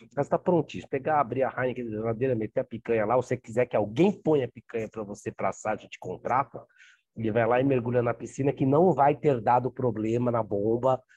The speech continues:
e na véspera que, que você chegou. E, além de tudo, a gente ainda rentabiliza os dias que você não vai usar. Então, a gente, mesmo quando a gente coloca nas plataformas de aluguel, e a gente já te devolve o dinheiro, faz o check-in, faz o check-out, precisa, a gente vê quem pagou, quem não pagou,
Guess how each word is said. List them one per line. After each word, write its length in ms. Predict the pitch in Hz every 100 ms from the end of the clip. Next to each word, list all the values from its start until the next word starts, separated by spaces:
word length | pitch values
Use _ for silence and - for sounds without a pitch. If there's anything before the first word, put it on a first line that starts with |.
| _
e 260 | 110 120 120
na 200 | 113 120
véspera 560 | 113 123 143 - 131 123
que, 260 | 135 120
que 80 | 123
você 280 | 120 120 131
chegou. 500 | - 123 127 170 - _ -
E, 80 | 143
além 300 | 139 196 220
de 140 | 180
tudo, 240 | - 170
a 20 | 160
gente 220 | 170 165
ainda 160 | 160
rentabiliza 640 | 139 170 190 165 135 160 165
os 80 | -
dias 240 | 127 143
que 120 | 127
você 240 | 120 - 127
não 220 | 135 135
vai 140 | 135
usar. 340 | 131 92 76 - _ _ _
Então, 120 | - 107
a 60 |
gente, 240 | 120 123 120 -
mesmo 260 | 117 135 131
quando 180 | 113 123
a 20 |
gente 60 |
coloca 280 | - 113 113
nas 140 | 104 -
plataformas 580 | 107 95 - 107 98
de 180 | 90 95
aluguel, 800 | 87 80 - 107 123 123 117 113 - _ _ _
e 100 | 104
a 80 | 101
gente 320 | 101 113 120
já 240 | 104 117 139
te 140 | 139
devolve 380 | 123 107 117 113
o 20 |
dinheiro, 260 | 92 113 113
faz 240 | 131 131
o 40 | 123
check-in, 360 | 120 - 120
faz 260 | 120 131 -
o 40 |
check-out, 480 | - - 107 117 -
precisa, 240 | - 147
a 160 | 131 113
gente 240 | 139 143
vê 120 | 110 127
quem 140 | 135
pagou, 300 | 113 92 120
quem 120 | 120
não 120 | 117
pagou, 400 | - 92 95 120